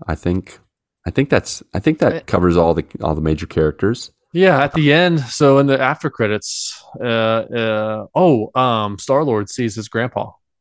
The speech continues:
Speaker 2: Whi-,
Speaker 1: He
Speaker 2: uh,
Speaker 1: did.
Speaker 2: which, which is, which was,
Speaker 1: Reunites with
Speaker 2: again,
Speaker 1: grandpa.
Speaker 2: all about family. I mean, that,
Speaker 1: Yeah.
Speaker 2: that, even, even that moment where his grandpa just is reading while he's drinking tea on the veranda, and he just looks up, he's like, "Peter," and gets up and just,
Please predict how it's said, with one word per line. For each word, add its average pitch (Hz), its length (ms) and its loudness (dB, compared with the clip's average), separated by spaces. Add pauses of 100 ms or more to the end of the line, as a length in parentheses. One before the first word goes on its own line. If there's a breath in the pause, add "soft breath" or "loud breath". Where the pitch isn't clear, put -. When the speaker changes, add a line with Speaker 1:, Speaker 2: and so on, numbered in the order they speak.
(140)
Speaker 2:
Whi-, 113 380 -2
Speaker 1:
He 104 80 2
Speaker 2:
uh, 110 40 2
Speaker 1:
did. 135 220 8
Speaker 2:
which, 113 220 -2
which 117 320 -2
is, 104 200 -4
which 113 300 -6
was, 113 120 2
Speaker 1:
Reunites 104 400 4
with 131 100 2
Speaker 2:
again, 120 260 4
Speaker 1:
grandpa. 73 260 0
Speaker 2:
all 135 220 0
about 156 240 0
family. 101 540 -4
I 117 80 -4
mean, 117 180 -4
that, 147 260 0
Speaker 1:
Yeah. 143 260 6
Speaker 2:
that, - 140 -8
even, 147 420 -2
even 160 300 0
that 113 380 0 (160)
moment 113 580 -2
where 101 600 -2 (400)
his 117 180 -2
grandpa 107 460 -2
just 98 300 -6
is 98 140 -10
reading 104 560 -4 (200)
while 104 220 -2
he's 107 120 -4
drinking 110 340 -8
tea 110 580 -4
on 107 160 -6
the 107 80 -4
veranda, 104 800 -2
and 101 100 -6
he 110 80 -4
just 107 120 -8
looks 110 240 -8
up, 107 200 -2
he's 101 120 -8
like, 98 180 -8
"Peter," 127 320 -4
and 123 160 -10
gets 113 180 -6
up 110 200 -2
and 101 120 -8
just, 101 300 -6